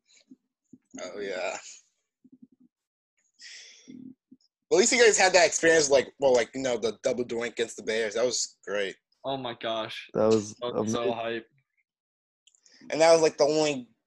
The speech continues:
Speaker 1: good, decent year of Mitchell Trubisky. And speaking of Mitchell Trubisky, you think he's gonna get paid, like, get
Speaker 3: No.
Speaker 1: paid or no?
Speaker 3: Actually,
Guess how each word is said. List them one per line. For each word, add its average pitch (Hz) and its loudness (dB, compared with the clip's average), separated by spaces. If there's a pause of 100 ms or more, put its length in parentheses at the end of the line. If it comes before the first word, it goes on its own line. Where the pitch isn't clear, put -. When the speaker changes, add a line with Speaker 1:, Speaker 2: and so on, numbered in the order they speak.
(300)
Speaker 1:
good, 143 4
decent 135 -6
year 123 4
of 117 0
Mitchell 120 -6
Trubisky. 110 -6 (400)
And 113 -10
speaking 156 -2
of 139 -4
Mitchell 139 -6
Trubisky, 127 -2
you 131 2
think 147 4
he's 165 -2
gonna 160 2
get 151 2
paid, 151 4
like, 143 6 (640)
get 139 2
Speaker 3:
No. 117 0
Speaker 1:
paid 151 4
or 123 4
no? 120 2 (180)
Speaker 3:
Actually, 139 6